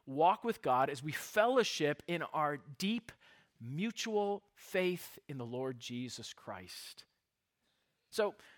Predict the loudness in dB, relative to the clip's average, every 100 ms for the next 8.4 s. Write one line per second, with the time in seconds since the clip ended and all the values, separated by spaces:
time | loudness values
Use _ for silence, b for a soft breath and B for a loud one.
0 | b b -2 -2 2 0 0 0 2 2
1 | 0 -2 -2 0 0 0 2 2 0 -2
2 | 2 2 2 0 -6 -6 -6 -6 -6 -4
3 | -4 -4 0 0 0 -2 -6 -2 0 4
4 | 2 0 -4 -6 -4 -2 0 0 -2 -2
5 | -6 -2 0 0 -4 -4 0 0 B B
6 | B -2 -2 2 2 2 2 2 2 -2
7 | 0 0 0 0 0 0 B B B 0
8 | 2 6 6 6